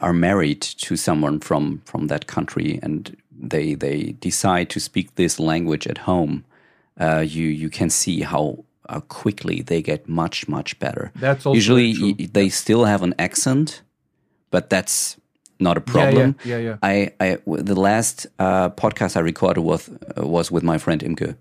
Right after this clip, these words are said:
Speaker 1: Imke Feldman.
Speaker 2: Mm-hmm, mm-hmm.
Speaker 1: And her husband is British. He comes from the U K and he lives here for thirty plus years.
Speaker 2: Mm-hmm.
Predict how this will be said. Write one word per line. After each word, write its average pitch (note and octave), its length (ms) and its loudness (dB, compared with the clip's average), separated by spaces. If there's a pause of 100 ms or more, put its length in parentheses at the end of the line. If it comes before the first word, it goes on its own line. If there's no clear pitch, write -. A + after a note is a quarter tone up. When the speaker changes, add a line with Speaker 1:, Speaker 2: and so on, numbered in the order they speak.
Speaker 1:
Imke F2+ 220 -6
Feldman. C#3 320 0 (140)
Speaker 2:
Mm-hmm, - 160 -4
mm-hmm. B2+ 200 0
Speaker 1:
And F2 460 2 (120)
her A2 240 2
husband F2 680 0
is E2+ 300 0
British. - 580 -2 (140)
He - 80 -8
comes - 180 -2
from E2+ 180 0
the E2 100 2
U D#2+ 40 -6
K D#2 260 0
and D2 120 -2
he E2 100 -4
lives E2 340 -2
here D#2+ 340 2
for D2+ 440 0 (380)
thirty E2 580 0
plus - 420 -2
years. - 380 -4 (180)
Speaker 2:
Mm-hmm. C3+ 260 -2